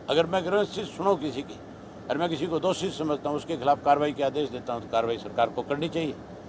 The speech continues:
उस department को तुरंत उसके खिलाफ एक्शन लेना चाहिए।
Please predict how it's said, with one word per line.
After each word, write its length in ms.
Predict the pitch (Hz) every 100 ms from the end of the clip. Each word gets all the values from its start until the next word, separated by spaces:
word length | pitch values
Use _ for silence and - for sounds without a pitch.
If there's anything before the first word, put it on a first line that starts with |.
| - -
उस 100 | 135
department 520 | 135 156 151 156 139
को 80 | 139
तुरंत 300 | 170 190 170
उसके 260 | - 156
खिलाफ 200 | 127 131
एक्शन 260 | 123 123 131
लेना 200 | 120 117
चाहिए। 260 | - 98